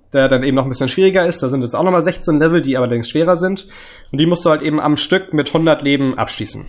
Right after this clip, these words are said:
So, und, ähm, ja, das ist halt eben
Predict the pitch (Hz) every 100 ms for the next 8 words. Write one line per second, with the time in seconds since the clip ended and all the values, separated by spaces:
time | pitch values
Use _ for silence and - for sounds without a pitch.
0 | - 113 98 107 107 - - - - -
1 | _ _ - 131 117 113 110 107 - _
2 | _ _ _ _ _ _ - 143 117 101
3 | 120 131 135 131 117 113 107